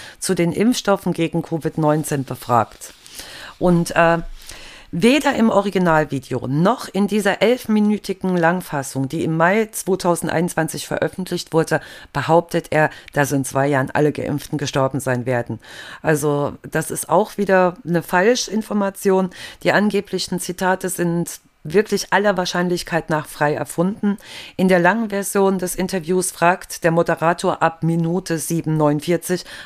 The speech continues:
was in zwei oder drei Jahren sei. Und da hat der Montagnier darauf gesagt, ma-, man weiß es nicht. Also das führt dazu, dass wirklich alle Behauptungen von diesem Frank Lang nicht belegt,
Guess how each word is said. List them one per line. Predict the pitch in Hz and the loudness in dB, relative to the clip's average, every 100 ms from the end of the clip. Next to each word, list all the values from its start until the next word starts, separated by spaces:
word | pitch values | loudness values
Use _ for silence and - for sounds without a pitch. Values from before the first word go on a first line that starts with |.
| - | 0
was | 175 - | 0 0
in | 170 | -2
zwei | - 170 180 226 - | -2 2 4 4 2
oder | 175 170 | 2 2
drei | - 156 | 2 2
Jahren | 151 147 180 | 4 4 2
sei. | 185 185 170 - - - - | 2 2 2 -4 -16 -12 -2
Und | 165 | 2
da | 175 190 185 | 4 4 2
hat | 180 - | -2 0
der | 160 | 0
Montagnier | 160 156 156 151 165 | 0 0 -4 -2 0
darauf | 151 151 151 | 2 0 0
gesagt, | 151 147 143 - - - - | -2 0 0 -2 -18 -20 -6
ma-, | 160 156 - | 0 0 2
man | 170 185 165 | 2 4 4
weiß | 175 165 | 2 0
es | 85 - | -8 -12
nicht. | 90 85 - - - _ _ - - - | -14 -14 -16 -18 -20 _ _ -20 -20 -4
Also | 165 170 | 0 2
das | 220 233 | 2 2
führt | 262 254 | 2 2
dazu, | 226 - 233 220 | 2 0 -2 0
dass | 196 - | -2 -2
wirklich | 202 - 202 - | -6 -4 -8 0
alle | 196 220 | 2 2
Behauptungen | 233 202 196 196 196 185 | 0 2 2 0 -4 -4
von | - 185 | -2 -2
diesem | 190 185 - | -2 -4 -6
Frank | - 170 170 | -4 -4 -4
Lang | 170 175 170 | -2 -2 0
nicht | 190 233 - | 0 -2 -6
belegt, | 180 170 175 175 - | -2 2 0 0 -12